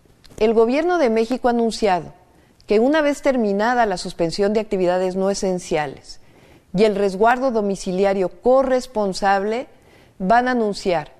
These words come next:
y en correspondencia lo haremos desde el gobierno de la Ciudad de México,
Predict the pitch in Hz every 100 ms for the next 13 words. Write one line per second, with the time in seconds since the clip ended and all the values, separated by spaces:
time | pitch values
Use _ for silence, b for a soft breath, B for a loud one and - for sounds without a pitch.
0 | _ _ _ 185 233 240 247 226 202 -
1 | 180 185 240 285 - 214 180 170 180 180
2 | 165 160 - - 190 233 220 226 190 180
3 | 190 190 185 170 156 160 - 170 196 196
4 | 180 202 233 220 262 269